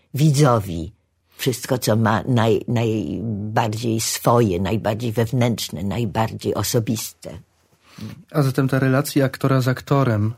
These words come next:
Speaker 2: aktora pani z panem Jerzym Trelą, to jest, y, tym bardziej osobliwy rodzaj relacji, dlatego że państwo regularnie spotykają się w takich chwilach, czy też spotykali się,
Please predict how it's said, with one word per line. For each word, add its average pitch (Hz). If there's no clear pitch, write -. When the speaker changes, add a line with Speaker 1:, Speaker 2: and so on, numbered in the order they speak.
Speaker 2:
aktora 131
pani 127
z -
panem 117
Jerzym 120
Trelą, 117
to 135
jest, 131
y, 131
tym 135
bardziej 156
osobliwy 135
rodzaj 120
relacji, 117
dlatego 123
że 127
państwo 139
regularnie 135
spotykają 120
się 131
w -
takich 127
chwilach, 131
czy -
też 120
spotykali 127
się, 131